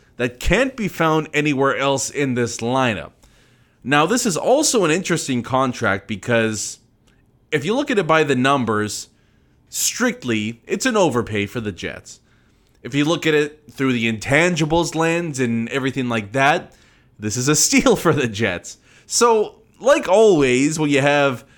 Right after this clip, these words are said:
opposite ends of the spectrum, the truth is, is probably for me somewhere in between. But I will say this, and I think everyone in Winnipeg should, should really understand this, a-, and for people outside the market too, why,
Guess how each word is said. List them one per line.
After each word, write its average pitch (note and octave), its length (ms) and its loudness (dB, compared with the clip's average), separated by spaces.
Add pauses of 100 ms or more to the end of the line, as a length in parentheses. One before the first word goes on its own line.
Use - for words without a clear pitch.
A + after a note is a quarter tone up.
(200)
opposite D3 460 2
ends C#3+ 180 2
of B2 60 -2
the G#2+ 100 -4
spectrum, - 680 0
the G3+ 100 -2
truth A#3 340 -6
is, C#3+ 240 0
is C3 160 -8
probably F3 420 0
for C3 160 -4
me B2 160 0
somewhere A2 440 -2
in G2+ 80 -4
between. D#2 480 -14 (560)
But D#3 200 0
I E3+ 100 4
will D#4 280 2
say F#3+ 280 2
this, A2 420 -2 (140)
and C#3+ 140 2
I D3+ 100 2
think - 380 -4
everyone A3 500 2
in C#3+ 140 2
Winnipeg A#2+ 720 0 (100)
should, A#2+ 400 -6
should B2+ 160 -2
really D3+ 480 2
understand A#2 580 -4
this, D2 220 -14
a-, G3+ 240 0
and A#3+ 140 -2
for C#4+ 160 -4
people E3+ 320 -4
outside A2+ 420 -2
the G#2+ 60 -4
market G2 360 -6
too, F2+ 220 -12
why, E2 380 -8